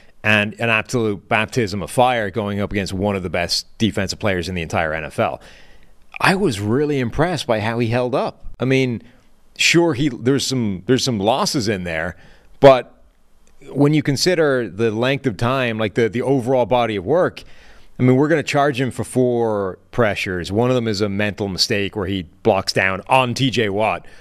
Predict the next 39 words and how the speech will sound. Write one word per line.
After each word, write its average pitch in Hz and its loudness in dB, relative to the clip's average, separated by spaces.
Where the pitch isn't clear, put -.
rather 107 2
than, 92 -6
uh, 87 -4
f-, - -10
fanning 110 4
out 101 0
and 92 -12
picking 107 -2
up 95 -4
the, 87 -2
the 101 -4
blitzer. 110 2
To 135 8
be 120 6
<laughs> 120 -6
honest, 165 -2
if 104 -4
you're 127 0
gonna 127 2
err 127 0
in 123 -4
that 120 -4
direction, 127 0
that's 120 -2
not 120 0
a, - -4
like, 117 -2
I 139 8
would 135 6
rather 139 4
you 123 0
made 131 0
the 127 -4
mistake 123 0
of 104 -6
blocking 113 0
T 120 0
J 104 0
Watt 98 -2